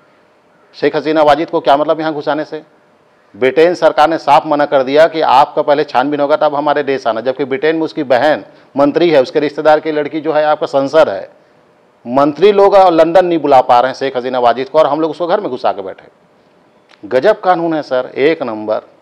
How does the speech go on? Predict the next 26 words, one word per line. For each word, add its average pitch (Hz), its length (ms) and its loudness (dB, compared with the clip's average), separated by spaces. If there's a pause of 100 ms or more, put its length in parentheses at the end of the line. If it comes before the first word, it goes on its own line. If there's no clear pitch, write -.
(1500)
बड़ा 151 380 2
शानदार 123 520 0
चल 127 180 -4
रहा 110 200 -10
है। 120 100 -16 (360)
और 117 140 -4
बेरोजगारी, 120 580 0
बेरोजगारी 123 520 -2
चिल्लाते 113 420 -6
हो। 98 140 -20 (340)
जिन 135 220 -4
देशों 139 260 -2
से 143 160 -6
रोजगार 127 380 2
आ 143 100 4
सकता - 280 -4
है 139 80 2
भारत, 127 260 0
उनसे 143 220 -6
तो 156 100 -4
तुम 151 180 -6
दुश्मनी 160 360 -6
मोल 156 200 -2
लेके 131 180 -4
बैठे 101 260 -6
हो। 90 100 -14